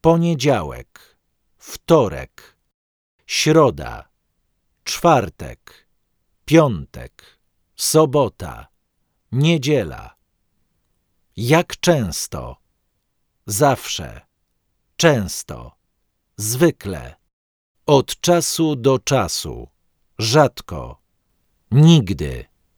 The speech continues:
Codziennie. Dwa razy w tygodniu.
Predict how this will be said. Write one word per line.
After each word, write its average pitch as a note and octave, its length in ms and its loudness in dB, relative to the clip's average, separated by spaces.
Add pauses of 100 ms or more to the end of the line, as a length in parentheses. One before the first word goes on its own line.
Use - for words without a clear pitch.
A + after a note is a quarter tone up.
(280)
Codziennie. F#2+ 1080 2 (640)
Dwa D#3 480 2
razy C3 540 -2
w - 120 -18
tygodniu. D#2+ 840 -2